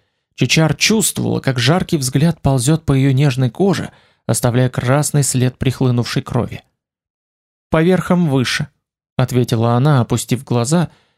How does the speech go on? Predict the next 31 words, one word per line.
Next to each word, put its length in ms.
чтобы 300
дать 280
рыцарю 400
смотреть 480
туда, 280
куда 240
хочет. 460
"Комната 400
будущего 460
наследника". 680
"Или 220
наследницы", 840
проговорил 540
он 140
с 60
хриплым 400
смешком. 540
"Вы 460
хотите 360
осмотреть 480
замок 340
моего 240
друга? 440
Раз 240
уж 140
не 100
спится 360
в 80
такую 280
душную 380
ночь. 340